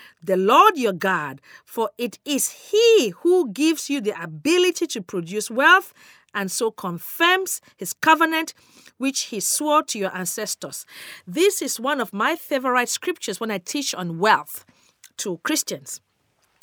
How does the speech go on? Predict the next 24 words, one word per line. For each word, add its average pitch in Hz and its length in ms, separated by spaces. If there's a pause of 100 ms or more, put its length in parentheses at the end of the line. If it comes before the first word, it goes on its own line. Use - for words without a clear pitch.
(200)
because 214 600 (960)
all 440 240
of 247 160
your 202 120
financial 226 520
possession 196 800 (440)
everything 294 380
you 185 180
own 220 520 (140)
besides 170 460
money 208 500 (300)
is 214 220
only 392 340
there 220 480
because 208 480
God 226 480
gave 233 240
you 214 80
the 170 120
favor, 311 600 (1200)
because 226 320
God 240 580
enabled 320 800
you, 185 500